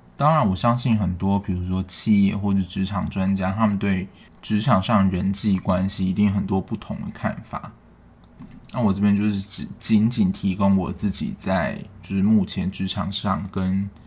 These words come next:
别人的应对关系，就让大家参考一下咯。那如果你在职场上有什么，就是可以跟每个人都打很好交道，然后就是那种八面玲珑的人，然后你自己也觉得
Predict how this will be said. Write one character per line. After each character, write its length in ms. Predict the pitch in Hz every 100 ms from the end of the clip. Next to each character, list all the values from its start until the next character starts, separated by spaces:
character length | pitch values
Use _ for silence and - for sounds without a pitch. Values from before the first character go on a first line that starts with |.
| - -
别 200 | - 95
人 120 | 92
的 140 | 95 92
应 200 | 101 92
对 220 | 98 82
关 320 | 90 87 92
系， 360 | - - - 107 - - - - - - - - -
就 160 | 104
让 260 | 98 98 98
大 100 | 101
家 100 | 101
参 300 | 101 - 110
考 320 | 110 104 92 -
一 60 |
下 320 | - - 117 104
咯。 340 | 101 98 98 107 - - - - - - _ -
那 140 | 107 101
如 180 | 95
果 160 | 95 92
你 60 | 92
在 160 | 98
职 200 | 95 95
场 220 | 98 95
上 260 | 90 101 95
有 160 | 87 92
什 140 | -
么， 300 | 76 71 - - - - -
就 140 | - 92
是 260 | 95 90
可 180 | 76 104
以 100 | 92
跟 340 | 92 98 98 101 -
每 220 | 95 92
个 80 | 98
人 200 | 92 98
都 180 | 101 101
打 280 | - 80 67
很 180 | 98
好 240 | 104 107 85
交 300 | - 92 95
道， 260 | 95 - -
然 100 | 85
后 40 |
就 120 | 104
是 80 | 107
那 80 | 107
种 120 | - -
八 200 | 101 98
面 340 | 117 98 85
玲 200 | 82 90
珑 220 | 92 85
的 60 | 85
人， 320 | 82 58 113 - - -
然 120 | 98
后 100 | 98
你 100 | 92
自 160 | - 127
己 160 | 101
也 120 | 71
觉 180 | - -
得 300 | 73 73 -